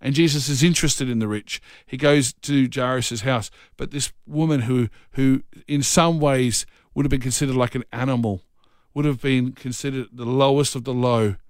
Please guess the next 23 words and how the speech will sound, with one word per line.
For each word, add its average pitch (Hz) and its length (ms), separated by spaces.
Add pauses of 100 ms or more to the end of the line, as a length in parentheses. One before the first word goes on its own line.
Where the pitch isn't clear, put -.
(300)
She - 140
couldn't 151 260
go 143 100
to 131 60
temple. 123 320
She 117 160
wouldn't 135 180
have 139 60
been 135 80
able 127 60
to 131 60
go 127 80
to 123 40
the 120 60
market. 117 420
She, 120 240 (280)
she 135 360 (260)
would 147 160
have 135 80
had 131 140
a 127 40
terrible 147 540
life. 120 600